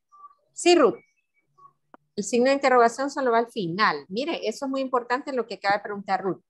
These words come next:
El signo de interrogación solo es al final en inglés, ¿verdad? Todos los signos, el, el, el exclamation point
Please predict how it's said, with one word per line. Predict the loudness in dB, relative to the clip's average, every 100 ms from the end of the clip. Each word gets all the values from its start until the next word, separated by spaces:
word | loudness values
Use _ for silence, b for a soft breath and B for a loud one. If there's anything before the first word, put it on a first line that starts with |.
| _ _ _ _ _ _ -6
El | -6
signo | -4 -4 -4 -2
de | -4
interrogación | -4 -6 -6 -6 -6 -6 -6 -4 -8
solo | -12 -4 0 2
es | 0 -2
al | -6
final | -6 -6 -2 0
en | 0 -2
inglés, | -4 -4 -6 -10 -20 -20
¿verdad? | -10 -4 -4 -6 _ _ _
Todos | 4 6 6
los | 4 2
signos, | 2 2 2 0 -2 -6
el, | -2 0 0 0
el, | 2 2 2 0 -2
el | -2 0 0 -2
exclamation | -8 -16 -4 -2 0 -2 -4 -6 -4
point | -2 -2 -4